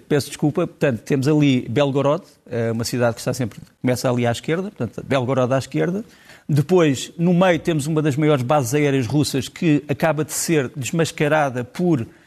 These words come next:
coordenadas que apareceram, eh, nas redes sociais. Ahm, e terceiro, no fundo, uma base, enfim, recuada, mas pode também servir, eh, digamos assim, para, para, para a entrada de tropas.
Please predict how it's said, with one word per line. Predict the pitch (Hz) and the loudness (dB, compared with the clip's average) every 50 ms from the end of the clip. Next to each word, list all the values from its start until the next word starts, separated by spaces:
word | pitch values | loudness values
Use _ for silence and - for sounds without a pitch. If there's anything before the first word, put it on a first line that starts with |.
| _ - _ _ _ _ _ | _ -20 _ _ _ _ _
coordenadas | - 196 185 151 151 170 165 160 143 143 - | 2 2 2 4 2 2 0 2 0 -2 -4
que | - 175 | -4 -6
apareceram, | - - 151 - - - 170 147 123 123 117 104 - - _ | -2 -2 -2 -4 -2 -2 0 0 0 0 -4 -6 -8 -12 _
eh, | - 131 127 127 127 120 - | -6 -4 -4 -2 -4 -4 -2
nas | 143 143 127 | 0 0 0
redes | - 165 151 - - | 0 0 -2 -2 -4
sociais. | - - - - 123 110 113 120 - - _ _ _ _ _ _ _ _ _ _ _ _ _ _ | -6 -4 -2 -2 -2 -2 -2 -6 -10 -20 _ _ _ _ _ _ _ _ _ _ _ _ _ _
Ahm, | 135 135 135 131 131 131 127 131 139 131 - _ _ _ | -2 0 0 2 0 0 0 -2 -4 -6 -10 _ _ _
e | 202 202 | 0 0
terceiro, | - - - - - - - 180 165 175 175 180 190 247 - | 0 -2 -6 -6 -4 0 2 2 2 2 0 -2 -6 -8 -4
no | 185 160 | -2 -2
fundo, | 131 - 170 156 143 | -2 0 0 0 2
uma | 151 147 | 2 2
base, | 127 147 151 147 143 117 123 127 139 | 2 2 2 2 2 0 -4 -4 -4
enfim, | 131 117 - 139 | -4 -4 -4 -4
recuada, | 117 107 - - _ - 143 147 143 143 131 143 156 151 151 - _ _ - | -4 -4 -6 -10 _ 0 0 2 2 2 0 -2 -4 -6 -6 -10 _ _ -6
mas | - - | -6 -4
pode | - - 151 - | -2 -2 -2 0
também | - 135 143 139 | 0 2 2 2
servir, | - - 139 120 110 123 135 135 127 - - - _ _ _ | 2 0 0 0 2 2 0 0 -2 -4 -12 -20 _ _ _
eh, | - 127 123 123 | -2 -2 0 0
digamos | 113 120 120 135 123 117 | 0 0 0 0 0 -2
assim, | 120 - - 143 131 127 | -2 -2 0 0 0 0
para, | 127 - 131 127 120 117 113 113 110 110 113 113 117 - 143 117 - | 0 0 0 2 2 2 0 0 0 -2 -4 -6 -8 -10 -12 -14 -6
para, | _ 131 120 113 110 113 113 110 107 - | _ 0 0 2 0 0 -2 -2 -4 -4
para | - 123 117 113 | -2 0 2 2
a | 113 113 | 2 0
entrada | 107 - 131 139 131 123 131 - | -2 -2 0 0 0 0 -4 -6
de | - | -6
tropas. | - 107 101 - - - - | -6 -6 -6 -6 -8 -14 -20